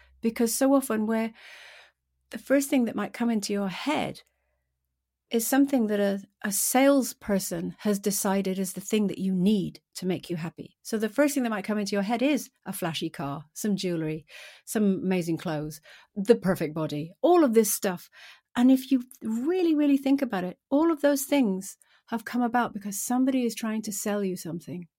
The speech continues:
The things that I've listed, walking a dog, is free. The things that make you feel good should be free. So once you've kind of discounted the stuff that people want to sell you, start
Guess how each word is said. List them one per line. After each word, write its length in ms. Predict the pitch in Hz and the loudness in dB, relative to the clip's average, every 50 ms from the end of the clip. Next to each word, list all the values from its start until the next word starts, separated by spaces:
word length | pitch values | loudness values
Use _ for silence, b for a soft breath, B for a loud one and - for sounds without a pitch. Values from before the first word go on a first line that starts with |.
| _ _ _ _ _ _ _ _ _ _ _ _ | _ _ _ _ _ _ _ _ _ _ _ _
The 140 | - 214 226 | -8 -8 -8
things 400 | 220 - 277 294 311 302 285 269 | -2 0 4 6 6 6 4 4
that 220 | 262 254 240 247 - - - - - - | 2 0 0 -2 -6 -10 -12 -12 -6 -2
I've 220 | 254 269 277 240 | 0 0 2 2
listed, 300 | 214 196 196 - 190 - | 0 0 -2 -4 -8 -4
walking 260 | 202 220 233 233 - 226 | -2 -2 -2 0 -2 -2
a 60 | 214 | -2
dog, 240 | 208 226 208 - 196 | -2 -2 -2 -4 -6
is 120 | 202 - | -10 -10
free. 520 | - - - - 262 262 233 196 175 - _ _ _ b b b b b b | -12 -10 -4 0 0 2 2 0 -2 -6 _ _ _ b b b b b b
The 60 | - | -12
things 300 | 220 - - 277 294 294 | -6 0 4 4 4 4
that 100 | 294 269 | 4 2
make 160 | 247 254 - - | 0 -2 -2 -2
you 100 | 240 233 | -4 -4
feel 220 | - - 240 240 | -2 -2 -2 -2
good 160 | 226 202 196 | -2 -4 -6
should 220 | - - 208 196 196 | -4 -6 -6 -4 -4
be 100 | 202 196 | -6 -6
free. 500 | 196 - - 202 220 202 175 170 165 - B B B B B - | -6 -8 -6 -4 -4 -4 -4 -6 -10 -14 B B B B B -4
So 140 | - 233 | -2 0
once 260 | 233 247 285 330 330 - | 2 2 2 2 2 0
you've 120 | 349 - | -2 0
kind 160 | - 294 269 | 2 2 4
of 120 | 254 220 196 | 4 2 0
discounted 720 | 233 233 - - - 254 269 285 294 277 - 214 185 - | 0 -2 -2 -2 0 2 2 4 2 2 0 -2 -2 -2
the 340 | 196 190 185 175 175 170 _ b b b b b b b b b _ _ _ | -2 -2 -2 -4 -6 -8 _ b b b b b b b b b _ _ _
stuff 380 | - - - - 214 202 - | -14 -6 -2 -2 -2 -2 -4
that 200 | - 180 185 _ | -8 -8 -8 _
people 220 | _ - 190 - 185 | _ -8 -6 -4 -4
want 80 | 185 | -4
to 60 | 170 170 | -4 -6
sell 280 | - - 226 214 208 | -4 -4 -4 -4 -2
you, 240 | 175 156 151 175 165 - _ _ _ _ _ _ _ _ _ _ _ _ _ _ _ _ _ _ _ _ _ _ _ _ _ _ _ _ - | -4 -4 -6 -8 -12 -16 _ _ _ _ _ _ _ _ _ _ _ _ _ _ _ _ _ _ _ _ _ _ _ _ _ _ _ _ -10
start 360 | - - - - 311 320 | -10 -6 -4 -4 -4 -4